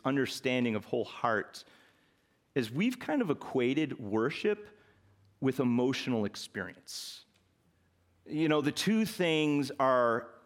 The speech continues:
equivalent to one another in our mind, but that's just not true of worship. That's not worship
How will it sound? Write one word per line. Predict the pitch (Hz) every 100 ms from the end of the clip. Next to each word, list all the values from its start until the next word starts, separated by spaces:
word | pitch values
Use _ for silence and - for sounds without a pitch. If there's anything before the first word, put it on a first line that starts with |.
| _
equivalent | - - - 185 156 139 110 104
to | - 117
one | 104 104
another | 101 104 113
in | 107
our | 107
mind, | 110 147 170 120 135
but | 127
that's | 151 -
just | - 147 -
not | 120 107 - - - _ _ _ _
true | - - 185 113 101
of | 98
worship. | 131 143 - -
That's | - 117 143
not | 131
worship | 123 110 110 - -